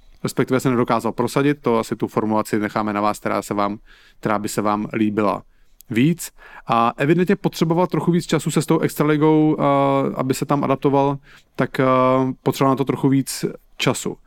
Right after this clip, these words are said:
A vrátil se zpátky na Kladno, samozřejmě vyhovuje mu spolupráce s Tomášem Plekancem a věc je ta, že prostě on ty góly dokáže dávat, samozřejmě má dobrýho spoluhráče v Tomáši Plekancovi, ale obecně to mužstvo nemá takovou kvalitu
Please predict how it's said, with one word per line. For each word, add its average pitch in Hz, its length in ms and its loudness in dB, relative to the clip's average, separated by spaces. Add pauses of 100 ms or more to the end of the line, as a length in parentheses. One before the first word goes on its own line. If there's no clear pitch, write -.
(260)
A 113 160 2
vrátil 131 300 2
se 160 100 0
zpátky 139 360 -2
na 117 100 0
Kladno, 160 460 0
samozřejmě 135 420 0 (200)
vyhovuje 127 340 2
mu 123 100 0
spolupráce 117 520 0
s - 40 -12
Tomášem 117 380 0
Plekancem 131 560 0 (340)
a 117 240 2 (800)
věc 127 240 2
je 151 60 6
ta, 135 120 2
že 123 100 0
prostě - 260 0
on 123 200 0
ty 143 300 2
góly 127 260 2
dokáže 131 340 0
dávat, 131 260 0
samozřejmě 151 320 2
má 123 160 2
dobrýho 123 360 2
spoluhráče 110 560 0
v - 40 -18
Tomáši 107 320 -2
Plekancovi, 107 580 -2 (640)
ale 170 200 4
obecně 175 420 2
to 165 100 2
mužstvo 160 280 0
nemá 143 240 2
takovou 131 320 2
kvalitu 139 600 0